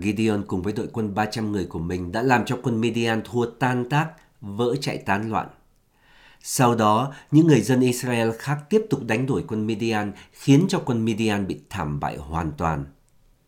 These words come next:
Những tỷ lệ trong câu chuyện này thật giúp soi sáng cho chúng ta.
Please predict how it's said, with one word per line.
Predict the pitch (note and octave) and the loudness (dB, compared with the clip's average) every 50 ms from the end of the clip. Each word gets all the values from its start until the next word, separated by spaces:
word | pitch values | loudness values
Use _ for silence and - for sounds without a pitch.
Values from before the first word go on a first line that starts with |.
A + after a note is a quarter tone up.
| _ _ _ _ _ _ _ _ - _ _ - | _ _ _ _ _ _ _ _ -20 _ _ 2
Những | D#3+ F3+ G3+ F#3+ - | 4 6 6 6 4
tỷ | E3 B2+ | 2 2
lệ | G2+ F#2+ G2 G#2+ G#2 - - | 2 2 2 0 0 0 0
trong | - C#3 C3 | -2 0 2
câu | C#3+ C#3 C3+ | 2 0 0
chuyện | - - G2 G2+ | 0 0 -2 0
này | G2+ G2+ F#2+ F#2 - | 0 -2 -2 -4 -4
thật | - - - | -8 -10 -6
giúp | - B2+ D#3 E3 | -2 -2 -2 0
soi | D#3+ - C3+ B2 | 0 0 -2 -2
sáng | A#2+ - - - A2 G#2+ B2 | -2 -2 -2 -2 -2 -2 -2
cho | - C3 - | -4 -6 -6
chúng | - B2 A#2+ - | -6 -8 -6 -2
ta. | B2+ A#2+ A2+ G#2+ G#2 F#2+ | -2 0 0 -2 -4 -8